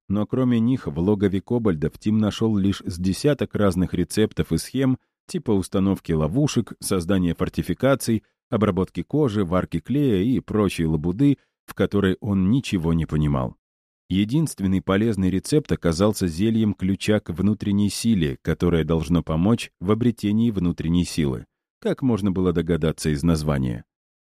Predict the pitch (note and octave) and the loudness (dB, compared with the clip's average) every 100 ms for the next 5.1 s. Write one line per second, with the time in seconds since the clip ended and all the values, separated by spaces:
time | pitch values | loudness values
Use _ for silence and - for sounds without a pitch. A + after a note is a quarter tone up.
0 | _ F#3+ F#3+ D#3+ - - - G#2+ G2 G#2 | _ 0 0 0 -6 -6 -2 0 2 0
1 | C#3+ C#3+ C3+ - B2 A2 F#2 F2+ F#2 E2+ | 2 0 -2 -2 0 2 2 0 -2 -2
2 | F2 F2 E2 F2 E2+ E2 E2 E2 D#2 - | 0 0 0 0 0 2 2 2 0 -2
3 | B2 B2 A2 - - F#2 F2+ F#2 A2 A#2 | 0 0 -2 -6 -4 0 0 2 2 2
4 | A#2 F#2 F2+ F2 F2 E2+ - F2 D#2+ D#2 | 0 0 -2 0 0 -2 0 0 0 -2
5 | C2+ | -6